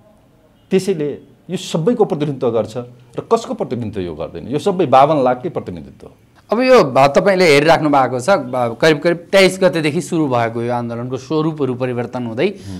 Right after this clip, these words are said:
Speaker 2: अहिले आमरण अनसनमा पुग्यो। अब यो हुँदा पनि नियामक निकायहरूले लगानीकर्ताहरूको मागप्रति त्यति सेन्सिटिभ, अर्थ मन्त्रालय होस्, अ, धितोपत्र बोर्डको अध्यक्ष त अहिले देशमा पनि हुनुहुन्न, बाहिर हुनुहुन्छ, विधामा हुनुहुन्छ।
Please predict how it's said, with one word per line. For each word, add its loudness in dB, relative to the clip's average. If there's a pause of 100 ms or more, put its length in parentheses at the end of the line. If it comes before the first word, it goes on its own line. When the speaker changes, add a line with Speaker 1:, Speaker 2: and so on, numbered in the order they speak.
Speaker 2:
अहिले -2
आमरण -2
अनसनमा -4
पुग्यो। -8 (340)
अब -2
यो 6
हुँदा 4
पनि -2 (240)
नियामक 2
निकायहरूले 2
लगानीकर्ताहरूको 0
मागप्रति -4
त्यति -10
सेन्सिटिभ, -8
अर्थ -4
मन्त्रालय -8
होस्, -8
अ, -12
धितोपत्र -8
बोर्डको -6
अध्यक्ष -8
त -14
अहिले -12 (400)
देशमा -6
पनि -4
हुनुहुन्न, -6
बाहिर -6
हुनुहुन्छ, -6
विधामा -8
हुनुहुन्छ। -10